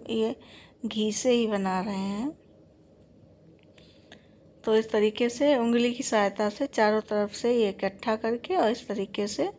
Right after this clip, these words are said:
इकट्ठा कर लेंगे। छोटी सी डिब्बी आपके पास है या कोई विक्स की डिब्बी आती है, विक्स की नहीं है, कोई भी डिब्बी में इस तरीके से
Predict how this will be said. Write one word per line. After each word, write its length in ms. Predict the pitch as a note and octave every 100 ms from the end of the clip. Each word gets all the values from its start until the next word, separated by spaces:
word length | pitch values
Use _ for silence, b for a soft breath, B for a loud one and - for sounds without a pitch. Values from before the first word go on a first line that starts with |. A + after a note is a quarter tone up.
| B B B B
इकट्ठा 440 | G3+ G#3 G#3 G#3 A#3
कर 200 | A3 G#3+
लेंगे। 320 | G3+ G#3 A3+
छोटी 360 | A3+ A3 G#3+ A#3+
सी 160 | A#3+
डिब्बी 680 | G#3 G#3+ G3+ A#3+ A#3+ A#3 - -
आपके 340 | - A3 - A3+
पास 420 | A3+ A3 A3 A3
है 300 | G#3 G#3+ A#3+ - B B B B B -
या 380 | A3+ A#3 A#3 A3+ - - - - B B -
कोई 360 | A#3+ A#3+ A3+ A#3 A3 A3
विक्स 360 | G#3+ A#3+ B3 -
की 160 | C4+
डिब्बी 400 | B3 B3+ A3+ C4 B3+
आती 400 | A#3 A#3 B3 A#3+
है, 220 | A#3+ A#3
विक्स 340 | A3 A3+ A3+
की 180 | B3 A3+
नहीं 220 | A3+ A3 A3+
है, 60 |
कोई 220 | A3 A3+ A3+
भी 100 | A3+
डिब्बी 400 | A3+ A3 A3 A3+
में 300 | A3+ B3+ A#3+
इस 160 | A3
तरीके 360 | - A3 A3 A#3
से 260 | A3+ D4